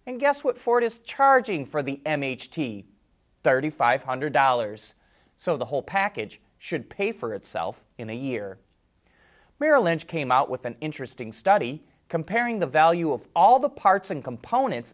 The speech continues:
in an I C E car, a battery electric car, and a level four and five autonomous car. It says the average U S car with an internal combustion engine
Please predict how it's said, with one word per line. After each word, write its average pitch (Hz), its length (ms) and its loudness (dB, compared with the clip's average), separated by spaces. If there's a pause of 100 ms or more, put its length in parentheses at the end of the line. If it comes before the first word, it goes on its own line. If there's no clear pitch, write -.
in 156 120 -4
an 123 180 -6
I 123 160 -4
C 135 320 -12
E 139 180 -8
car, 151 500 2 (120)
a 120 60 -2
battery 214 500 4
electric 107 460 -4
car, 127 400 0 (340)
and 156 380 -4 (180)
a 165 80 0
level 139 340 0
four 190 600 0
and 180 120 -4
five 120 380 0
autonomous 233 560 -2
car. 113 460 2 (640)
It 226 100 -4
says 277 240 4
the - 180 -8
average 165 420 2
U 156 140 0
S 139 140 2
car 147 320 2
with 143 220 -4
an 113 100 -4
internal 143 400 -8
combustion 120 540 -6
engine 135 480 -4